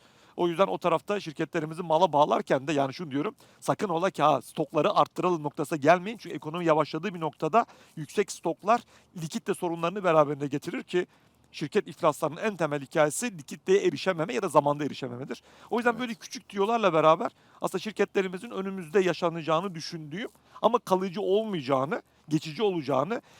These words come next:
Speaker 1: belki geçicilerin bu sene biraz daha uzun sürme ihtimali olacak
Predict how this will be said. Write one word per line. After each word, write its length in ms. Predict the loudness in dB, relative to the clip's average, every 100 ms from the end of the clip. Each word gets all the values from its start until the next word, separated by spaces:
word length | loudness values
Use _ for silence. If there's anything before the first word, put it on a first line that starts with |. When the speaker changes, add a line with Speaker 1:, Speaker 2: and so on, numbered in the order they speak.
| -16 -8
Speaker 1:
belki 340 | -6 -6 -6
geçicilerin 680 | -4 -4 -6 -6 -4 -4 -6
bu 80 | -4
sene 340 | -2 0 -2
biraz 280 | -2 0 0
daha 180 | 2 0 -2 -6
uzun 460 | -6 -2 0 -2 -6 -20
sürme 400 | -14 -4 -2 -2
ihtimali 600 | -4 -6 -6 -2 4 4 2
olacak 580 | -4 -2 0 6 4